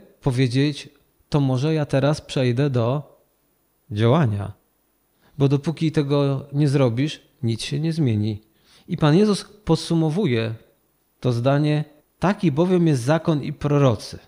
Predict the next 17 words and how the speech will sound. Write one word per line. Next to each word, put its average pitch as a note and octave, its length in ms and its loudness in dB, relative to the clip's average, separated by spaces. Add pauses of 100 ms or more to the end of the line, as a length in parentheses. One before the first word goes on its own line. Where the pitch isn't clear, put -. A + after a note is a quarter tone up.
(380)
A D3+ 100 2
wiecie, F3 280 2
że D#3 140 2
to D#3+ 140 0
naprawdę D3 420 2
ma C#3 140 4
znaczenie? B2+ 580 -2 (880)
Bo C3 80 6
m-, C3 140 6 (100)
mamy E3 360 4
od D#3 140 4
razu F#3+ 200 4
skojarzenie D#3 840 0 (320)
z - 120 -20
prawem, B2 600 -2 (680)
więc C#3 260 0
legaliści, D#3+ 1000 0